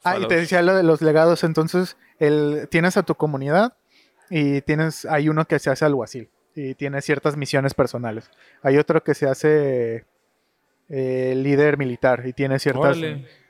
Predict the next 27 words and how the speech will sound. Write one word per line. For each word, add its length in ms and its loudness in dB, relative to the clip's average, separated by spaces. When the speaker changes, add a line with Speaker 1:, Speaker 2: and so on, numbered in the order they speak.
Speaker 1:
Entonces, 420 -2
de 280 2
todos 300 2
los 160 -2
que 240 0
subes 320 0
de 120 0
nivel, 380 -2
de, 1120 0
de 160 -2
novato 500 2
a 160 2
ciudadano, 640 0
eh, 420 0
puedes 320 2
elegir 340 2
a 60 4
un 180 0
héroe. 320 2
Y 120 2
ese 320 4
héroe 320 2
tiene 240 2
cier-, 300 0
como 180 -4
ciertas 380 -4
características 960 -6